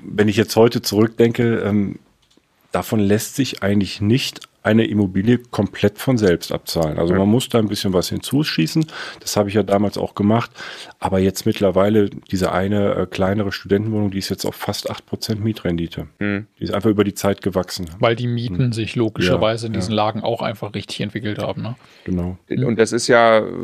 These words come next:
Speaker 2: wollen wir eben gleich noch sprechen, das ist wirklich klassisches A-Lagen-Invest,
Speaker 1: Mhm.
Speaker 2: was du da eigentlich gemacht hast.
Speaker 1: Ja.
Speaker 2: Und im Übrigen waren also die Renditen in A-Lagen, äh, zu den Zeitpunkten, wenn man jetzt,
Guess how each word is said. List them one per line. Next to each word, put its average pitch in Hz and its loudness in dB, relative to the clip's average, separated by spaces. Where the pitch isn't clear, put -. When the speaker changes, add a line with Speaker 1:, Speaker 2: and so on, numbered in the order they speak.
Speaker 2:
wollen 110 4
wir 113 4
eben 107 -2
gleich 104 6
noch 107 0
sprechen, 143 0
das 113 0
ist 107 -6
wirklich 123 -4
klassisches 110 -2
A-Lagen-Invest, 123 0
Speaker 1:
Mhm. 120 4
Speaker 2:
was 110 0
du 110 -4
da 101 4
eigentlich 98 -4
gemacht 98 -6
hast. - 0
Speaker 1:
Ja. 110 2
Speaker 2:
Und 107 -2
im - -2
Übrigen 113 4
waren 101 2
also 98 0
die 104 -2
Renditen 107 -2
in - -6
A-Lagen, 113 0
äh, 98 0
zu - -4
den 104 0
Zeitpunkten, 120 0
wenn 98 -2
man 95 -2
jetzt, - -10